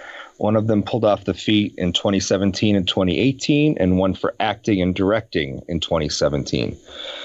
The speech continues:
The other duplicated the feat in twenty eighteen and twenty nineteen and has won for acting twice. Name one of the two.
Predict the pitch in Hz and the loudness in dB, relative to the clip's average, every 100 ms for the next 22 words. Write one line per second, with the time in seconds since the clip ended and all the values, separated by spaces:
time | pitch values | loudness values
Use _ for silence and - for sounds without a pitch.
0 | - 113 110 127 120 110 120 117 127 113 | -8 0 2 2 0 -2 -2 -2 0 0
1 | 104 98 - 123 117 92 87 113 101 90 | 0 -2 -2 0 2 0 -2 -2 0 2
2 | 117 123 - 127 113 95 - 107 92 104 | 2 0 0 2 4 2 0 0 2 2
3 | 123 120 135 123 - 87 92 95 101 104 | 0 0 0 0 0 0 0 0 0 0
4 | - 104 - 101 - 107 92 - - 80 | -2 -4 0 -2 0 0 0 -2 -2 -2
5 | 62 - - - - 92 95 90 90 87 | -2 -6 -6 -8 -2 0 2 2 2 0
6 | 80 - - 57 - | -2 -2 0 0 -2